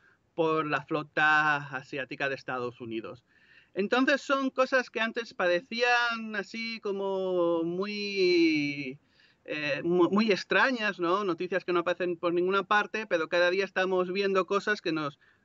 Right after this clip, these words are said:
no-, no-, nos parecían rumores y se están confirmando. Así que, eh, si queremos ver por dónde va esta guerra, hay que estar mirando, por una parte, los suicidios aparentes de los banqueros y, por otra parte,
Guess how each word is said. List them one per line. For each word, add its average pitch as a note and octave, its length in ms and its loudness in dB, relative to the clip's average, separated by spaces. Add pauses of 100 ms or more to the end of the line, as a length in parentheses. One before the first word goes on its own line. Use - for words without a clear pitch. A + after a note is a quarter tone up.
no-, F3 160 -2
no-, E3+ 160 0
nos F3 180 0
parecían G#3 460 4
rumores G#3 500 2
y F#3+ 60 -6
se - 80 -12
están F#3 320 -2
confirmando. D3+ 920 -4 (720)
Así D3+ 440 -8
que, D#3 600 -2
eh, C3 520 0
si D#3+ 160 -4
queremos F#3+ 420 2
ver G#3+ 260 2
por D#3+ 220 -2
dónde F#3 300 2
va E3+ 440 2
esta D#3 320 -10
guerra, F3 560 -2
hay D#3 160 -8
que D#3+ 120 -10
estar E3+ 420 -2
mirando, D#3 480 -2
por C#3+ 160 -10
una D#3+ 220 -2
parte, D3+ 400 -2
los D3 160 -14
suicidios F#3 800 -2
aparentes D#3+ 500 0
de E3 80 -2
los F#3+ 140 0
banqueros E3 580 0
y, C#3+ 60 -10
por C#3 180 -8
otra C#3+ 200 -6
parte, C#3 580 -4